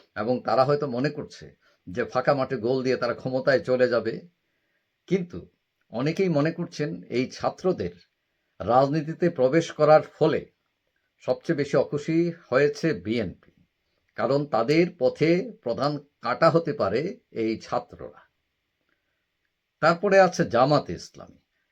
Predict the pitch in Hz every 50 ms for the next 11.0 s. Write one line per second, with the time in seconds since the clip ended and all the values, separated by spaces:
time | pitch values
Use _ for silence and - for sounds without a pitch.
0 | _ _ _ _ _ 107 113 123 127 127 123 127 127 - - 156 147 143 139 127
1 | 120 110 113 110 107 113 107 104 120 151 - - - _ _ _ _ _ - 92
2 | 117 135 156 170 175 175 196 185 175 - 185 180 170 165 135 131 131 - - 165
3 | 170 175 185 170 143 139 156 170 170 170 185 185 185 180 175 170 - - 139 147
4 | 147 196 185 - 113 131 160 175 170 - 110 90 71 65 - - _ - 120 123
5 | 139 143 - 139 127 - 175 170 - - - 135 139 175 - - _ _ _ -
6 | 113 113 104 98 120 123 139 127 143 143 - 127 - - 117 98 87 107 98 101
7 | 143 175 175 - _ _ _ _ _ _ _ - 117 139 147 147 165 170 175 175
8 | 147 120 135 160 160 - 120 107 85 - 85 - 147 175 - _ - 95 87 85
9 | 110 117 117 - - 120 117 143 151 147 135 - - 151 160 120 117 117 127 131
10 | - 127 117 104 120 113 104 120 117 110 98 85 - 73 73 64 50 - -